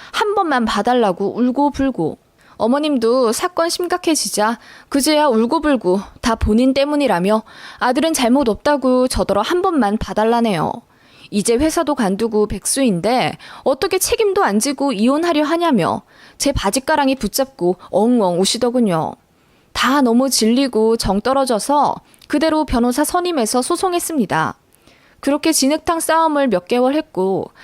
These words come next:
결국 재산 분할 적절히 해서 갈라섰어요.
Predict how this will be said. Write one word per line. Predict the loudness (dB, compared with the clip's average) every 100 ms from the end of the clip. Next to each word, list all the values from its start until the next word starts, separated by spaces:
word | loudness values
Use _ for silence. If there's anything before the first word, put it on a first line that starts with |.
| -20 -8
결국 | -2 0 0 -2 -2
재산 | -2 0 0
분할 | 0 0 0
적절히 | -2 -4 -2 0 2
해서 | 0 0 -2 -2
갈라섰어요. | -2 0 0 -4 -2 0 0 -2